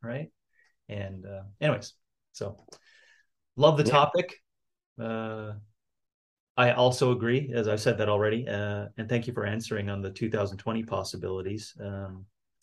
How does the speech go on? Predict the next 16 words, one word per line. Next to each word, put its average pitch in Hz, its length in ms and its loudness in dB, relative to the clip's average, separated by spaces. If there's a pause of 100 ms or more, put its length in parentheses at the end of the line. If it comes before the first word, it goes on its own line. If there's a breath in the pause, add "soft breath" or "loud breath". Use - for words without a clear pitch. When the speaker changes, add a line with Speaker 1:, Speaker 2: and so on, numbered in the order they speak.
(1000)
Speaker 1:
'cause 135 140 4
it's 123 120 -2
not 135 140 4
like 107 100 0
a 101 80 2
Wikipedia 117 600 -2
entry, 113 420 -4 (180)
uh, 113 220 -8
you 113 160 -6
know? - 240 -4 (260)
Um, 104 600 -8
I - 20 -12
mean, 110 360 -4
I'm, 107 180 -8
I 110 60 -6
guarantee, 110 800 -4